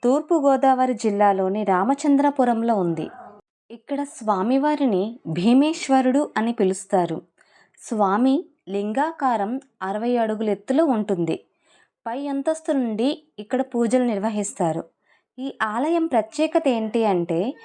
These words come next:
ఇక్కడ లింగాకారం సగభాగం తెలుపు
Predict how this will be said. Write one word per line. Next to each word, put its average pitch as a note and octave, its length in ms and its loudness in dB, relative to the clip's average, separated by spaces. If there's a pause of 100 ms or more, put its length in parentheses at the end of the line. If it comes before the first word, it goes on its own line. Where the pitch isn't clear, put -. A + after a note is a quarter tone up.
ఇక్కడ C4 280 -6
లింగాకారం B3 960 0 (140)
సగభాగం A#3 840 2
తెలుపు B3 600 -2